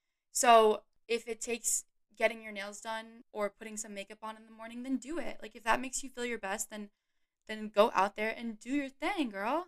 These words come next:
Like, I fully promote that, and I, and I think that it's, it's, it's so powerful to just, like, take care of yourself and, and want to be the most beautiful and, and bright version of yourself.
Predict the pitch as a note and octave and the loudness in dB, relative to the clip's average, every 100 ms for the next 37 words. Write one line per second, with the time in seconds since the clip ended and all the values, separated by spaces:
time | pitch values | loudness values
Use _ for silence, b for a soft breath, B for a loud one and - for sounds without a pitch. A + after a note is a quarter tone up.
0 | B3+ A3 G#3+ _ _ _ - A3+ A3 _ | -4 -2 -2 _ _ _ -2 -2 -2 _
1 | - _ A#3+ B3 B3+ C4 B3+ _ _ _ | -20 _ 0 2 2 0 -2 _ _ _
2 | _ _ _ C4 A3+ G#3 G#3+ A3+ A3+ A#3 | _ _ _ -4 0 0 0 2 2 2
3 | G#3 G3 G3 F#3+ F#3+ _ G#3 G3+ G3 _ | -4 -6 -6 -8 -14 _ -10 -6 -8 _
4 | G#3 G#3 G3+ G3 - - _ _ _ G#3+ | -12 -8 -8 -8 -10 -10 _ _ _ -10
5 | - - - G#3+ - G#3+ G#3+ F#3+ G#3+ A3 | 2 2 2 -8 -6 -6 -6 -4 -4 -6
6 | - F#3 F#3 - G3 - - F#3+ _ _ | -14 -18 -18 -20 -12 -12 -8 -12 _ _
7 | _ _ _ _ _ _ _ - - C4 | _ _ _ _ _ _ _ -2 0 -2
8 | - G3+ B3+ F#3+ F3+ - F#3 G3+ _ F#3+ | -6 -2 -2 -4 -18 -16 -16 -18 _ -20
9 | F#3 _ - G3 F#3+ _ F#3+ G#3+ - G3+ | -20 _ -16 -16 -16 _ -8 -8 -8 -16
10 | G#3 G3+ G3 G3 - - - _ - - | -16 -14 -12 -12 -14 -18 -20 _ -20 -16
11 | G#3+ G#3+ - G3+ G3+ G3 F#3 F#3+ _ - | -14 -14 -6 -4 -2 -4 -6 -16 _ -16
12 | G3 F#3 F#3 _ _ G#3 G3+ G3 G#3 _ | -14 -14 -20 _ _ -16 -2 -2 -2 _
13 | _ _ _ _ _ _ _ _ G3+ G3+ | _ _ _ _ _ _ _ _ -6 -4
14 | G#3 F#3+ G3 G#3 G3 G3+ | -6 -14 -16 -10 -4 -4